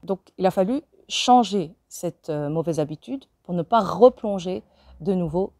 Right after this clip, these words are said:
dans mes, euh, dans mes points faibles. Donc, c'est ça qu'il fallait travailler, euh, enrichir un peu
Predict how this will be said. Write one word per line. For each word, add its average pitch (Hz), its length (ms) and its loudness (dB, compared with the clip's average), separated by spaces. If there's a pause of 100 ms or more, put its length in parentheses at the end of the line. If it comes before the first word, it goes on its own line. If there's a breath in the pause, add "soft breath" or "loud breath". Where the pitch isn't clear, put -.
dans 175 180 -2
mes, 185 240 -4 (140)
euh, 151 320 -6 (100)
dans 160 160 -4
mes 180 140 0
points - 320 -2
faibles. - 340 -4 (240)
Donc, 185 140 -18
c'est - 100 -14
ça 233 140 2
qu'il - 80 -20
fallait 185 120 0
travailler, 185 520 -4 (400 soft breath)
euh, 175 160 -2
enrichir 214 500 2
un 180 80 -2
peu 214 240 -6